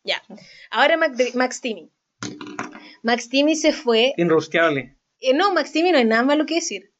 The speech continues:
Speaker 1: Yo lo amo.
Speaker 2: Ya.
Speaker 1: Caleta, lo amo caleta.
Speaker 2: Yo también.
Speaker 1: Es
Speaker 2: Mi
Speaker 1: nuestro
Speaker 2: personaje
Speaker 1: personaje
Speaker 2: favorito.
Speaker 1: <laughs> favorito, sí. Ya, yo he dicho como siete personajes favoritos. No, pero mi favorita es la de Addison.
Speaker 2: Ya.
Speaker 1: Y después viene Max Timmy. Porque también la parte machito de Max Timmy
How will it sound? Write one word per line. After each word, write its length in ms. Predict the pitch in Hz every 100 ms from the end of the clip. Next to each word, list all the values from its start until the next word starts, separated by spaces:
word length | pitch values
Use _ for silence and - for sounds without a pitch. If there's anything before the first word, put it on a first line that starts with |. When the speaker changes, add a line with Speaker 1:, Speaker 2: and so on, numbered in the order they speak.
| _ _ _ -
Speaker 1:
Yo 140 | 233
lo 80 | 269
amo. 240 | 277 220
Speaker 2:
Ya. 140 | 180 135
Speaker 1:
Caleta, 340 | 226 240 208
lo 120 | 202
amo 140 | 214 233
caleta. 440 | 214 202 202 - _ -
Speaker 2:
Yo 100 | 160
también. 300 | 143 139 135 131
Speaker 1:
Es 0 |
Speaker 2:
Mi 80 |
Speaker 1:
nuestro 280 | - 165 180
Speaker 2:
personaje 380 | 170 170 175 349
Speaker 1:
personaje 140 | - -
Speaker 2:
favorito. 360 | 277 330 -
Speaker 1:
<laughs> 20 |
favorito, 180 | 311 -
sí. 140 | _ - - - -
Ya, 120 | 240
yo 60 | 240
he 60 | 277
dicho 160 | 269 262
como 180 | 240
siete 240 | 220 220 214
personajes 360 | 233 240 240
favoritos. 320 | 240 220 202 - _ - -
No, 120 | 247
pero 160 | 262
mi 100 | 269
favorita 340 | 269 285 285 330
es 60 | 302
la 120 | 302
de 60 | 285
Addison. 440 | 226 - - -
Speaker 2:
Ya. 240 | - 139 131
Speaker 1:
Y 40 |
después 180 | 226 254
viene 180 | 262 269
Max 240 | 269 269
Timmy. 300 | - 175 104 _ _ _
Porque 200 | 226 240
también 340 | 247 262 285 349
la 100 | 320
parte 220 | 302 311
machito 400 | 302 294 285 311
de 80 | 294
Max 220 | 277 277
Timmy 220 | 277 294